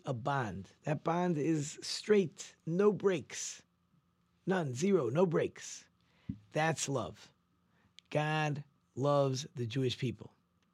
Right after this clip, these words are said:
The broken sounds are actually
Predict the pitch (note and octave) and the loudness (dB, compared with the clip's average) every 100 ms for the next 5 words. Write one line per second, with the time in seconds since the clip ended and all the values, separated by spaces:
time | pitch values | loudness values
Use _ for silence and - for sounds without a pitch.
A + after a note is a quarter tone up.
0 | _ _ _ _ _ _ _ _ - - | _ _ _ _ _ _ _ _ -20 -20
1 | - - - _ _ _ _ A#2 G#2+ A2+ | -20 -20 -20 _ _ _ _ -8 -4 -2
2 | G2+ - F#2 - F#2 F#2+ C3+ E3+ - _ | -4 -6 -10 -10 -10 -8 -8 -10 -14 _
3 | _ _ _ _ _ _ _ _ _ _ | _ _ _ _ _ _ _ _ _ _
4 | - A2+ A#2 - D#3 F3 - - A#2 G2 | -8 -6 -6 -2 0 0 0 0 -2 -4
5 | G2 | -6